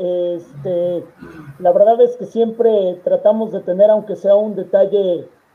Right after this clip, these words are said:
pequeño para con los, con nuestros invitados, y bueno, en, en su caso,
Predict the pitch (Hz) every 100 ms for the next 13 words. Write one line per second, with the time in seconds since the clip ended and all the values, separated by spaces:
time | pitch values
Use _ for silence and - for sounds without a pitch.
0 | _ _ 180 165 214 208 214 220 180 170
1 | - 170 170 165 - 170 - 175 175 160
2 | 175 160 170 165 175 180 220 220 170 202
3 | 196 175 175 156 160 165 202 190 - 214
4 | -